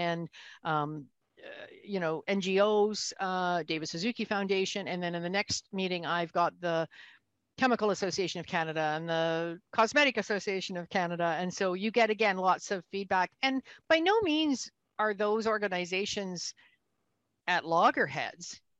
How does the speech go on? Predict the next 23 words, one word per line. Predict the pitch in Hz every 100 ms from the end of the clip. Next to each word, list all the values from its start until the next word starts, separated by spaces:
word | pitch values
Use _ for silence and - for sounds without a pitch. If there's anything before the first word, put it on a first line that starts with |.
| -
There, | 220 220 190
there | 214 208
usually | 214 247 247 214 202 202
is | 214
some, | - 196 185 180 175 _ _ _ -
"Well, | 208
this | 233 -
is | 233
good, | 208 202 196
but | 185
we | 190
don't | 202 202
think | 214
this | 190 -
is | 175
good," | 180 180 185
and | 170 165 -
this | 175 165
and | 170
this | 160 151
and | 156
this. | 143 -
So | 202 196